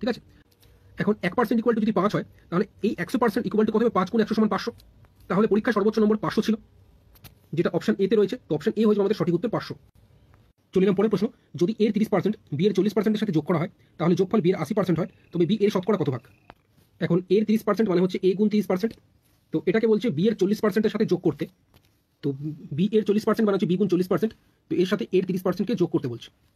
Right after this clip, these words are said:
যোগ করলে যে যোগফলটা সেটা বলছে বি এর আশি পার্সেন্ট, আহ, তো যোগফলটা তোমরা সমান চিহ্ন দিয়ে এদিকেও লিখতে পারো বা সমান চিহ্ন দিয়ে এদিকেও লিখতে পারো, তো আমি এদিকে লিখলাম, ঠিক আছে? আহ, বি এর আশি পার্সেন্ট মানে বি গুণ আশি পার্সেন্ট। তো আমি আরেকবার কোশ্চেনের সাথে মিলিয়ে নেবো, আমাদের কি বলেছিল, যদি এর তিরিশ পার্সেন্ট, এর তিরিশ পার্সেন্ট মানে এ গুণ তিরিশ পার্সেন্ট, আর বি এর চল্লিশ পার্সেন্ট মানে হচ্ছে B গুণ চল্লিশ পার্সেন্ট। তো বি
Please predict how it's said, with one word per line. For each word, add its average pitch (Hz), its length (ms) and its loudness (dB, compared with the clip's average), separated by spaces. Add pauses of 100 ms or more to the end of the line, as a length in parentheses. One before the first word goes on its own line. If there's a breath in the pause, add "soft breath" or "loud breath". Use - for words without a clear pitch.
(380)
যোগ 175 260 0
করলে 233 180 4
যে 180 100 0
যোগফলটা 175 320 0 (100)
সেটা 190 160 -2
বলছে 185 200 0
বি 170 80 0
এর 214 100 0
আশি 202 140 -4
পার্সেন্ট, 165 220 -2
আহ, - 680 -12
তো 170 100 2
যোগফলটা 214 260 0
তোমরা 214 160 2
সমান 185 120 2
চিহ্ন 202 140 0
দিয়ে 208 100 -2
এদিকেও 185 200 0
লিখতে 202 140 -2
পারো 226 100 2
বা 175 80 2
সমান 185 140 2
চিহ্ন 190 120 0
দিয়ে 170 100 -2
এদিকেও 147 160 0
লিখতে 135 160 -2
পারো, 170 100 -6 (480)
তো - 80 -4
আমি 196 80 4 (100)
এদিকে 185 220 2
লিখলাম, 123 200 -4
ঠিক 226 100 2
আছে? - 100 -6
আহ, - 680 -8
বি 151 80 2
এর 175 80 2
আশি 190 100 -2
পার্সেন্ট 185 200 -2
মানে 226 120 -2
বি 143 100 0
গুণ 233 80 2 (120)
আশি - 140 -6
পার্সেন্ট। - 200 -16 (380)
তো - 60 -10
আমি 185 120 0
আরেকবার 185 240 0
কোশ্চেনের 190 220 0
সাথে 190 120 2
মিলিয়ে 170 140 4
নেবো, 143 120 0
আমাদের 175 160 0
কি 196 100 -2
বলেছিল, 185 240 0
যদি 170 100 2 (120)
এর 202 100 2
তিরিশ 185 180 -2
পার্সেন্ট, 180 240 0
এর 196 80 0
তিরিশ 208 160 -4
পার্সেন্ট 202 200 -2
মানে 202 160 -2
এ - 60 2
গুণ 190 140 0
তিরিশ 180 180 -2
পার্সেন্ট, 196 200 -4 (420)
আর 139 160 -2
বি 160 120 -2
এর 214 100 2
চল্লিশ 196 180 0
পার্সেন্ট 196 200 0
মানে 196 100 0
হচ্ছে 160 120 -2
B 165 80 2
গুণ 190 120 2
চল্লিশ 180 200 0
পার্সেন্ট। 180 200 -4 (280)
তো 143 120 -6
বি 165 60 0